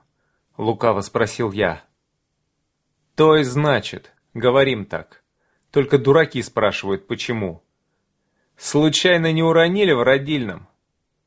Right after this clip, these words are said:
Я вспомнил нашу лихую скачку по горной дороге и вздохнул с опаской.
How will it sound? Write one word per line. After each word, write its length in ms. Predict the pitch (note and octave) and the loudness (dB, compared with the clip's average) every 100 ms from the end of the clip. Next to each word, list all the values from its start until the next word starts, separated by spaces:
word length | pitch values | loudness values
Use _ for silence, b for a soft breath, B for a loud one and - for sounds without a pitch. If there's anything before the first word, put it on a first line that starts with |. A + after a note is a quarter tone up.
| _ _ _ _ | _ _ _ _
Я 280 | - G#2 D#3+ | -8 0 0
вспомнил 680 | - - - E3 D3+ C3+ B2+ | 0 -6 -4 -2 -2 -2 -2
нашу 300 | B2 B2+ - | -2 -2 -2
лихую 340 | B2+ B2+ C#3 | -4 0 -2
скачку 500 | A#2+ - E3 D#3 - | -2 -2 -2 -2 -4
по 160 | B2+ A#2+ | -2 -2
горной 320 | A#2 B2 B2 | 0 -4 -4
дороге 680 | A#2+ D#3+ F3 E3+ C3+ A#2 - b b b b | -2 -2 0 -4 -4 -6 -8 b b b b
и 160 | C#3+ | -4
вздохнул 680 | A#2 A2+ C3 C3 C3+ B2+ G2+ | -2 -2 0 0 -2 -4 -6
с 120 | - | -4
опаской. 720 | A2 - G2+ F#2 - F#2+ F2+ | -4 0 -2 -2 -6 -16 -16